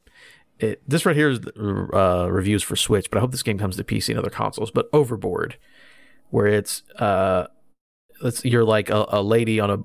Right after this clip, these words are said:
on a, I think you're on a, on a train, and you murder your husband, and you try to get away with your murder, and I think you just, like, do it over and over again and try to get with your murder.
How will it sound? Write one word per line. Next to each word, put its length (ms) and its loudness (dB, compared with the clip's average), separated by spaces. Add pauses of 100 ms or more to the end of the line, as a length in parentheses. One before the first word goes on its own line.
(100)
on 120 0
a, 400 0 (560)
I 80 -6
think 160 -2
you're 80 4
on 80 0
a, 180 -2
on 80 -6
a 80 0
train, 500 -2
and 220 0
you 80 0
murder 240 2
your 160 0
husband, 480 -2
and 100 -2
you 80 0
try 200 -2
to 80 -2
get 100 -2
away 160 0
with 160 -4
your 100 -2
murder, 460 -2
and 100 -4
I 60 0
think 160 -2
you 60 -6
just, 180 -10
like, 140 -2
do 160 -2
it 40 -2
over 160 -2
and 80 -2
over 180 -6
again 160 -4
and 100 -8
try 100 -2
to 60 -2
get 80 -4
with 120 -4
your 100 -10
murder. 160 -8